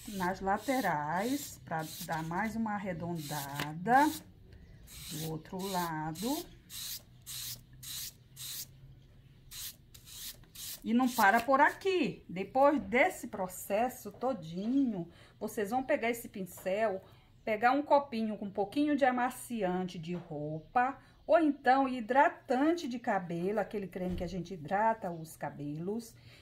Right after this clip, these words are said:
e deixa o pincel mergulhadinho até nessa altura, de um dia para o outro. Não deixa atingir essa parte aqui, olha,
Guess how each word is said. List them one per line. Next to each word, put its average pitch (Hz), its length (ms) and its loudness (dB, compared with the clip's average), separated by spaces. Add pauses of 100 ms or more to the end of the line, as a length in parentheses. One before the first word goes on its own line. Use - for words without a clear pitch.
(180)
e 220 80 -6
deixa 220 300 -4
o 214 40 -10
pincel 208 440 -6
mergulhadinho 220 1000 0 (320)
até 220 460 0
nessa 359 320 2
altura, 233 500 0
de 175 160 -4
um 247 120 2
dia 247 260 2
para 277 240 2
o 285 60 0
outro. 175 420 -2
Não 247 220 2
deixa 277 300 4
atingir 233 640 -2 (260)
essa 226 340 2
parte 294 420 6
aqui, 247 380 -2
olha, 139 360 -4